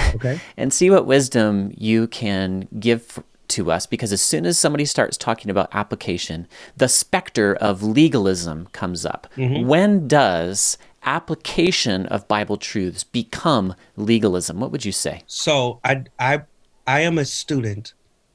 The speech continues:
Speaker 2: of expository preaching and teaching. And by that, um, I just simply mean that I believe the Bible should be taught in a way in which the main idea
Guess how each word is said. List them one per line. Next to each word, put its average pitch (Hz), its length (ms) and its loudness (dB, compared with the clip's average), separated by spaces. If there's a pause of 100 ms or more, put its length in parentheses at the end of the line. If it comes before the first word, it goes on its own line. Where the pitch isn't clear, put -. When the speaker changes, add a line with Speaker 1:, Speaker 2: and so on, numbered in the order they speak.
(100)
Speaker 2:
of 120 340 -4
expository 131 1000 -2
preaching 113 800 -6
and 104 120 -8
teaching. - 320 -12 (800)
And 127 140 0
by 127 180 4
that, 131 400 0 (100)
um, 113 380 -2 (420)
I 135 360 -2
just 135 280 -4
simply 123 500 -4
mean 101 440 -4 (560)
that 117 120 -2
I 131 120 4
believe 170 280 0
the 135 60 0
Bible 127 340 0
should 113 260 -6
be 107 120 -6
taught 110 460 -4 (100)
in 123 200 -2
a 123 120 0
way 110 340 -4 (960)
in 151 260 2
which 117 540 0 (380)
the 120 180 -2
main 143 280 2
idea 147 680 0